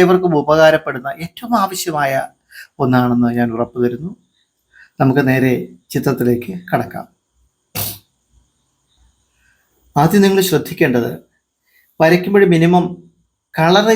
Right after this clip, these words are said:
ചെയ്യുന്ന ചിത്രമാണെങ്കിൽ കളർ ചെയ്യാൻ പാകത്തിനുള്ള വലിപ്പം അവിടെ ഓരോ, ഓരോ പാർട്ടിനും ഉണ്ടാവണം. ഉദാഹരണത്തിന് ഒരു മത്സ്യത്തിനെ വരയ്ക്കുകയാണ്. ആ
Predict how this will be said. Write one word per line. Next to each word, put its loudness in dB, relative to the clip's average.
ചെയ്യുന്ന 6
ചിത്രമാണെങ്കിൽ -4
കളർ 2
ചെയ്യാൻ 2
പാകത്തിനുള്ള 0
വലിപ്പം 4
അവിടെ -2
ഓരോ, 4
ഓരോ 0
പാർട്ടിനും 0
ഉണ്ടാവണം. -10
ഉദാഹരണത്തിന് 0
ഒരു 8
മത്സ്യത്തിനെ 0
വരയ്ക്കുകയാണ്. -6
ആ 0